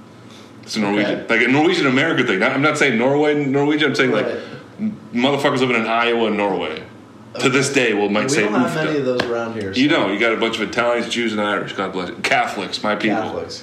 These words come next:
Speaker 2: yeah.
Speaker 1: Some Polish fucks, too.
Speaker 2: Yep.
Speaker 1: But the joke was the reason Norwegians' foreheads are flat was because they always go "ufta." They hit the back. They hit their,
Speaker 2: <laughs>
Speaker 1: they hit their fucking forehead. They say "ufta."
Speaker 2: Flatten it out.
Speaker 1: Yeah.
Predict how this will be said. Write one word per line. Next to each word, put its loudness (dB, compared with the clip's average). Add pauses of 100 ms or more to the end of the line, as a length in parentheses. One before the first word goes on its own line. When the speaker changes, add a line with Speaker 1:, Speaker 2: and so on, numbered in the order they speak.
Speaker 2:
yeah. -6 (320)
Speaker 1:
Some -8
Polish 0
fucks, -6
too. -4 (360)
Speaker 2:
Yep. -2 (520)
Speaker 1:
But -4
the -2
joke 2
was 2
the 0
reason 0
Norwegians' 2
foreheads 0
are -6
flat -6
was -8
because -6
they -2
always -2
go -2
"ufta." -6
They -8
hit -8
the -8
back. -2
They -2
hit -2
their, -2
Speaker 2:
<laughs> -18
Speaker 1:
they -2
hit 0
their 2
fucking -2
forehead. 0
They 0
say -2
"ufta." -2
Speaker 2:
Flatten -2
it 0
out. -4
Speaker 1:
Yeah. -6